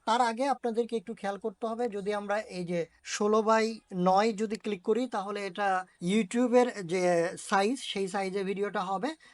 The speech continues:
আর যদি আমরা নয় by ষোলো করে দিই তাহলে মোবাইল ফোনের যে সাইজ সেটিতে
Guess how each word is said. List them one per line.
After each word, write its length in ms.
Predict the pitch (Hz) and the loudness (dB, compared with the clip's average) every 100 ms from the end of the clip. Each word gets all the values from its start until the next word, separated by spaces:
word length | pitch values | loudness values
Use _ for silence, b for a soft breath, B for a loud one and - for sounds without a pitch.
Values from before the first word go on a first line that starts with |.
| B B | B B
আর 140 | 185 | -4
যদি 240 | 180 208 226 | -2 0 0
আমরা 160 | 214 | -2
নয় 260 | 202 196 202 | -2 -2 0
by 140 | 226 | -2
ষোলো 240 | 220 220 214 | -2 -4 -4
করে 200 | 214 226 | -2 -2
দিই 160 | 311 | -4
তাহলে 500 | 294 240 220 214 208 185 | -6 -6 -4 -2 -4 -4
মোবাইল 380 | 180 180 208 220 | -2 2 4 4
ফোনের 380 | 208 208 196 180 | 2 -4 -4 -4
যে 320 | 165 180 165 - _ - | -2 0 0 -4 _ -18
সাইজ 360 | - 190 269 277 | -4 -2 -2 -4
সেটিতে 640 | - 214 185 196 180 202 | -6 -4 -4 -6 -6 -6